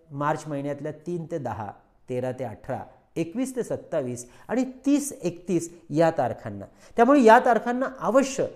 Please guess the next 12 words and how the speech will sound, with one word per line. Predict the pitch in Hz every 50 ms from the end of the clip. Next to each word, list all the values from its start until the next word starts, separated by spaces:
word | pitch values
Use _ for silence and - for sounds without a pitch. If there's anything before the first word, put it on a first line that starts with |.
| - - _ _ -
आपल्याला | 147 - 185 202 196 180 175 190 185 - - - -
थोडंसं | 190 208 202 220 208
जास्त | 139 120 165 175 170 - - - 185
लक्ष | 175 151 - - - 151
द्यायचं | 117 120 110 101 - -
आहे. | 85 - _ _ _ _ _ _ _ _ 110
मंडळी, | 120 120 131 135 123 110 - - - _ _ _ _ _ _ _ _ _ _ _ _ _ _ _ _ _ - - - _ _ -
ही | 185
होती | 202 170 - - - 127 117 123 - - - -
आपल्या | - 151 - 190 190 196
मीन | 202 190 147 175 240 262 262
राशीची | 220 175 147 135 - - 143 127 - 147 180 208